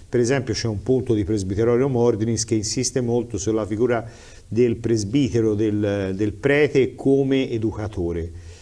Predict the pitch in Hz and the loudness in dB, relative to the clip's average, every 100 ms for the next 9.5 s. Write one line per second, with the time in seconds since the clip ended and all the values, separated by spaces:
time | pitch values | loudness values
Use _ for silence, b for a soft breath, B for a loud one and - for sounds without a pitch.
0 | B - 117 147 151 - 123 120 120 117 | B -8 -4 0 0 0 0 0 -2 -2
1 | 98 117 113 123 135 120 113 101 113 110 | -2 -4 -2 -2 -2 -2 -4 -2 -2 -2
2 | 120 147 139 123 143 135 104 98 - 120 | -4 -4 -2 0 2 0 0 -6 -4 -4
3 | 120 110 104 104 120 113 B B B B | 0 -2 -2 -2 -2 -4 B B B B
4 | - - - 151 143 127 107 123 127 107 | -20 -18 2 2 4 0 -2 -4 -2 -2
5 | 117 120 113 107 110 123 113 - 104 104 | 0 0 -2 -4 -4 -4 -6 -6 -6 -6
6 | - 104 107 123 113 104 90 123 101 95 | -6 -6 -6 -4 -4 -6 -8 -10 -12 -8
7 | 113 98 98 95 - 107 107 90 82 95 | -8 -6 -8 -8 -8 -6 -4 -4 -4 -4
8 | 95 101 95 101 - 110 107 110 101 95 | -4 -4 -4 -6 -4 -4 -2 -2 -2 -2
9 | 98 95 92 - 95 | -2 -2 -2 -4 -6